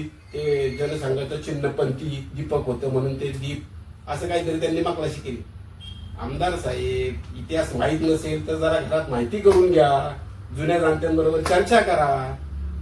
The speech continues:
ही दीपक बेकरी कुणी टाकली होती? ही दीपक बेकरी स्वर्गीय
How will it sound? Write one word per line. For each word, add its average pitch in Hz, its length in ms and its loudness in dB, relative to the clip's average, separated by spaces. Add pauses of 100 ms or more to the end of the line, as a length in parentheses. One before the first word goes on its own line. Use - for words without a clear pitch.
(120)
ही 226 180 0
दीपक 196 320 2
बेकरी 131 800 2 (400)
कुणी 254 220 2
टाकली 185 380 4
होती? 139 540 -2 (440)
ही 196 100 -8
दीपक 160 260 -8
बेकरी 143 560 -6
स्वर्गीय 143 500 -4